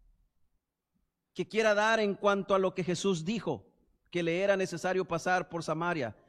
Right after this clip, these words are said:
La única verdad es que Jesús vino a buscar y a salvar lo que se le había, a, a lo, a los que se le habían perdido. Y este era el plan redentor escrito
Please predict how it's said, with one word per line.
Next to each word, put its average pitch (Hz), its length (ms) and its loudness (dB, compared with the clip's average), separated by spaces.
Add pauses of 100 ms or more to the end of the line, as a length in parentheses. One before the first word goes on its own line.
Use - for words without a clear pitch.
(180)
La 165 220 2
única 196 440 2
verdad 170 420 0
es 180 460 0 (220)
que 175 100 -4
Jesús 160 480 -4
vino 180 300 0
a 156 40 2
buscar 185 540 0
y 185 60 0
a 165 60 2
salvar 165 480 2
lo 175 160 2
que 160 120 -4
se 160 100 -6
le 151 100 -2
había, 175 380 -2 (300)
a, 151 200 -2
a 180 60 2
lo, 175 240 0
a 175 100 2
los 180 220 0
que 180 100 -6
se 170 120 -4
le 165 80 0
habían 165 400 -2
perdido. 147 500 -6 (880)
Y 165 240 -2
este 180 440 -2 (100)
era 170 300 -2
el 151 180 -4
plan 151 540 -4 (260)
redentor 143 640 -4
escrito 131 680 -8